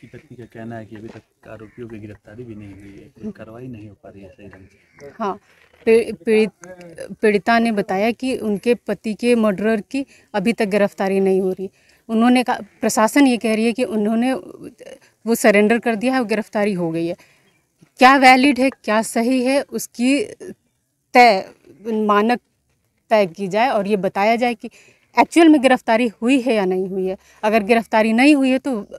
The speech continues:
Speaker 2: उसकी जो मर्डरर है, उसकी गिरफ्तारी हो।
Speaker 1: देखा जा रहा है कि कुछ दिन पहले आजमगढ़ में दिन दहाड़े दो व्यापारियों की हत्या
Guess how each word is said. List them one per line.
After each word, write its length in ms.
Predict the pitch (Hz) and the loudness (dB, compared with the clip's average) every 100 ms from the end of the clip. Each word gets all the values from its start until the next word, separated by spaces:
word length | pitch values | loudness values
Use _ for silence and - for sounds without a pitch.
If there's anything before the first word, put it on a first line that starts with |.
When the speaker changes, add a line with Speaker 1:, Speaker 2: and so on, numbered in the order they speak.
| - | -14
Speaker 2:
उसकी 340 | - - - | -12 -8 -4
जो 160 | 214 247 | 0 2
मर्डरर 440 | 220 208 233 240 | 4 2 4 2
है, 260 | 196 226 294 | 2 -2 0
उसकी 320 | 262 196 208 | 0 -4 -6
गिरफ्तारी 540 | 185 190 - 190 196 196 | -2 -2 -4 -10 -8 -8
हो। 260 | 196 180 - _ _ _ _ _ _ 147 | -6 -8 -10 _ _ _ _ _ _ -20
Speaker 1:
देखा 220 | 151 190 | -20 -14
जा 100 | 170 | -14
रहा 100 | 170 | -14
है 60 | 160 | -16
कि 80 | |
कुछ 220 | 156 - 131 | -18 -18 -18
दिन 160 | 143 | -18
पहले 260 | 139 135 139 | -18 -16 -12
आजमगढ़ 420 | 135 131 135 127 | -12 -12 -16 -16
में 180 | 127 123 | -16 -16
दिन 160 | 120 | -16
दहाड़े 380 | 113 113 123 117 | -16 -16 -14 -14
दो 200 | 110 113 | -16 -18
व्यापारियों 400 | 107 104 110 113 | -18 -20 -18 -18
की 80 | 110 | -18
हत्या 260 | 98 - | -20 -20